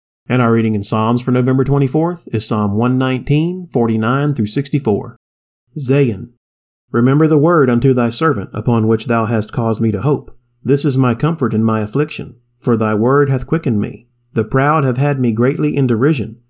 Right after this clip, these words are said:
yet have I not declined from thy law. I remembered thy judgments of old, O Lord, and have comforted myself.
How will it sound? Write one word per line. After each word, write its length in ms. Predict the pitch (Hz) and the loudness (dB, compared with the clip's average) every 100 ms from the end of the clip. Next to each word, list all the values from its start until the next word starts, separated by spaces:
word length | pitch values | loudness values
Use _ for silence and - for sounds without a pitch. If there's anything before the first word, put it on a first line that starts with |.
| _ | _
yet 180 | - 113 | -4 -2
have 180 | 120 120 | 0 0
I 100 | 113 | 0
not 260 | 113 120 107 | 0 0 -2
declined 500 | 104 123 139 110 104 | -2 -2 0 -2 -2
from 140 | 110 | -2
thy 140 | 107 | 0
law. 380 | 107 120 123 - _ _ _ | 0 0 -2 -10 _ _ _
I 120 | - | -2
remembered 500 | 123 113 123 135 135 | 0 2 2 2 2
thy 140 | 120 113 | 0 -2
judgments 460 | 110 131 147 143 | 0 0 2 0
of 100 | 143 | 0
old, 340 | 135 165 131 117 | 0 0 0 0
O 80 | 113 | 0
Lord, 420 | 107 117 135 160 _ - | 0 0 -2 -6 _ -6
and 160 | 110 | -2
have 200 | 120 123 | 0 0
comforted 400 | 143 170 147 110 | -2 -2 0 0
myself. 600 | 104 98 - 107 - - | -2 -4 -6 -8 -10 -18